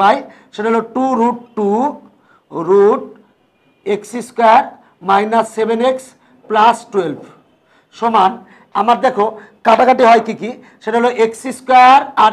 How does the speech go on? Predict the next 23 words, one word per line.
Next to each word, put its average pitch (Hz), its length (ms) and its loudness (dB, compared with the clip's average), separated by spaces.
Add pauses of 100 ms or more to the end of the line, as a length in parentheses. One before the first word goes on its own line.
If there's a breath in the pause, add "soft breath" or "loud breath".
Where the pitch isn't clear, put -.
(120)
এক্স 226 160 -8 (140)
স্কয়ার 214 220 -6 (100)
কাটে, - 260 -8 (680 soft breath)
এক্স 220 140 -8 (120)
স্কয়ার 262 240 2
আর 247 100 0
এক্স 233 220 -10
স্কয়ার 254 260 -2
কাটা 190 260 0
যায়। 240 160 2 (520 loud breath)
আর 196 120 4 (400 soft breath)
দেখো 226 240 0
সেটা 247 160 -2
হলো 254 180 2
যে 254 40 2 (140)
চোদ্দ 254 240 -2 (160)
থেকে 262 240 -2
যদি 247 120 -4 (100)
দুই 233 120 -4 (100)
বাদ 202 220 2
দিই 220 180 0
আমার 240 180 2 (420 soft breath)
থাকে 214 180 0